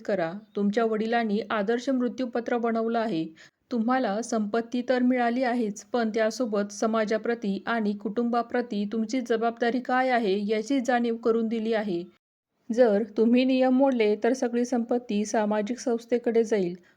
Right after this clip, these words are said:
मालतीबाईंनी मुलांच्या हातात गोविंदरावांनी स्वतःच्या हस्ताक्षरात लिहिलेली एक छोटी चिठ्ठी दिली. त्यात लिहिले होते, "पैसा क्षणभंगूर असतो,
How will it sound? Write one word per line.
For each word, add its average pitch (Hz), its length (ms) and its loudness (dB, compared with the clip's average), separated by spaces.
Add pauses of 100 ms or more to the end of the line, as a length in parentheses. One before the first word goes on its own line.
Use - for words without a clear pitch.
(120)
मालतीबाईंनी 269 680 4
मुलांच्या 233 480 2
हातात 233 320 0 (100)
गोविंदरावांनी 233 800 2
स्वतःच्या 226 600 0
हस्ताक्षरात 247 800 0
लिहिलेली 233 500 0 (100)
एक 233 220 2
छोटी 233 320 0
चिठ्ठी 226 340 -2
दिली. 196 340 -2 (400)
त्यात 220 260 4
लिहिले 233 240 4
होते, 220 400 2 (420)
"पैसा 254 400 4
क्षणभंगूर 233 720 2
असतो, 175 460 -2